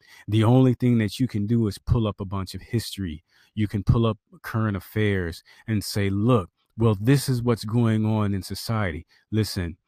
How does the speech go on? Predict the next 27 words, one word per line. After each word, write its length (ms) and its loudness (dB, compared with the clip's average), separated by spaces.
your 220 4
family 600 2
exposed 800 -2
you 140 0
to 220 -6
what 240 -6
was 200 -8
going 400 -4
on 260 -8
in 100 -8
society. 800 -10
Your 200 2
family 520 0
reinforces. 1200 2
They 120 0
sit 300 -4
down 300 -2
at 140 -6
the 80 -4
dinner 280 -2
table. 560 -12
They 120 2
text 440 -2
each 240 -6
other, 480 -10
okay? 400 -2
You, 340 0